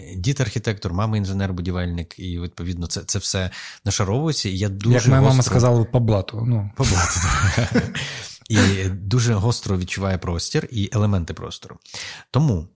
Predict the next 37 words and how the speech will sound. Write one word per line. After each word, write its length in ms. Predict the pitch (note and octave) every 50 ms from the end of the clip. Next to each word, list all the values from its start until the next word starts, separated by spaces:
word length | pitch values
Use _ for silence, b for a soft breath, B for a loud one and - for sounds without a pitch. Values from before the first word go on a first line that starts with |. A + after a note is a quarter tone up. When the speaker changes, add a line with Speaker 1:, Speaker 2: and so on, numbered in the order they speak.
| _ - _ _
Speaker 1:
коли 260 | - F#2+ F#2+ A#2 E3
ми 340 | F#3+ E3 A2+ F#2 D#2+ D#2 G2+ - _ -
групою 440 | D#2+ D2 D#2 A#2+ B2 - C3 G#2+
Океан 220 | F#2+ - G2 G#2+ G#2
Ельзи 280 | F2 E2 D#2 D#2+ E2
переїхали 580 | - - F#2+ F2+ G2 G2+ C3+ C#3 - - C3 A#2
до 120 | G2 F2+ F#2
Києва, 560 | - - - D#2 D2+ D2+ D2+ D2+ G2+ C3 E3 - _ _ _ _ _ _
я 120 | F2+ F2+ -
побачив 380 | - F#2+ G#2 A#2+ - - B2+ -
разючу 640 | G#2 F#2 F2+ - F#2+ F#2+ G#2+ B2 - - C3+ B2 - -
різницю. 840 | - G2 F#2+ G#2 G2 F#2 F2+ F#2+ F#2 E2 D2 - - - - - - _
Тому 180 | _ - G2 F#2+
що 220 | - - G#2+ G#2 B B B -
в 60 | A#2+
більшості 300 | E3+ G#3+ G3+ - - D3
випадків 300 | - E3+ - - C#3 A#2+
ми 60 | G#2+
приїжджали 380 | A2+ A#2+ A2 G#2 A#2+ A#2 A2+ G#2
на 100 | G2+ -
концерт. 500 | - F#2 E2 - - - - - - -
Тобто 200 | - - A#2 G2+
Speaker 2:
Мгм. 100 | A2 A2 G#2+
Speaker 1:
вокзал, 580 | F#2 G2 B2+ C#3 C#3 - F3 F#3+ G3 G3 F#3+ F3+ B B B B B B B -
е, 80 | G2
площадка, 600 | F2 - A#2 A#2 - - - D#3 D#3+ - - -
десь 200 | G#2+ F#2+ F#2 -
поїли, 640 | - - A2+ A2 B2 D3 D#3+ D#3+ D3+ C#3+ A#2+ G2+ F#2
відіграли, 420 | F2+ F2 F2 F2+ G2 A2+ A#2+ A2 F#2
поїхали 420 | - F#2+ F#2 - - F2+ F2 E2+
додому. 440 | E2 D#2+ D#2 - - - - A#1+ - -
А 20 |
тут 160 | - F3 E3
ми 60 | D3+
Speaker 2:
Туристична 520 | C#3 E3+ E3 B2+ A2+ G#2+ A2 G#2+ A2 G2+ G2
така 240 | - G2 - G#2+ F#2+
поїздка. 380 | - G#2+ G#2 F#2 - - -